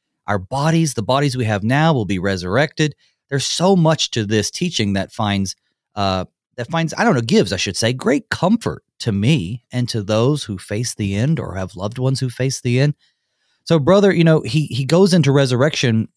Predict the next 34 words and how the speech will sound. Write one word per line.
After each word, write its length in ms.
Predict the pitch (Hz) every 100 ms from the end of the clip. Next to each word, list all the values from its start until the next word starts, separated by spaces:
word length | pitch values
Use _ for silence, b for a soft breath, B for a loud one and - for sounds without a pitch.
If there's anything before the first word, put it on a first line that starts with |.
| _ 120
at, 180 | 127 113
with 140 | 123
some 260 | - 120 104
detail. 640 | 185 220 - 90 92 131 _ _ -
We're 160 | 156 165
just 260 | 160 -
here 340 | - 151 139 -
in 200 | 135 123
the 160 | 113 101
last 640 | 107 117 127 127 - - -
third 480 | - - - 269 -
of 220 | 190 175
it, 180 | 147 -
but 200 | 139 117 - _ _ _ _
surely, 540 | - - 269 220 170 151
uh, 280 | 131 110 92 _ _ _ _ _ -
surely 320 | - 214 190
we 140 | 156
can 180 | - 120
catch 320 | - 143 -
up 140 | 127 117
now. 380 | 104 98 110 -
And 260 | 104 101
if 180 | 101 110
anybody 380 | 131 135 123 113
has 200 | 104 92
missed 640 | 104 117 123 - - - _
the 200 | 107 101
other 200 | 107 110
two 220 | 104 110 101
episodes 680 | 113 101 - 92 90 80 - -
on 280 | 107 131 101
this 200 | 85 -
topic, 560 | - 80 - 80 -